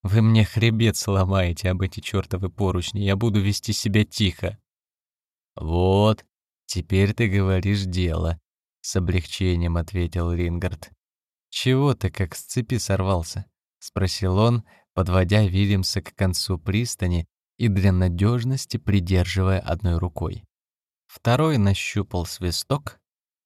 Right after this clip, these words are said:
и подал резкий продолжительный сигнал. С одного из кораблей на гладкой поверхности рейда послышался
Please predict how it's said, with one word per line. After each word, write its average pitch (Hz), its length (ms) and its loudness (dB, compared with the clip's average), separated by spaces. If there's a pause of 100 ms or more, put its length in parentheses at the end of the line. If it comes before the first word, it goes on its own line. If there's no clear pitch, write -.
(200)
и 95 80 -4
подал 123 580 2 (340)
резкий 110 640 0
продолжительный 90 1000 -2
сигнал. 90 580 -4 (840)
С - 120 -8
одного 139 380 0
из 139 120 0
кораблей 127 680 0
на 95 140 2
гладкой 107 500 -2
поверхности 98 760 -2
рейда 110 460 0
послышался 110 840 -4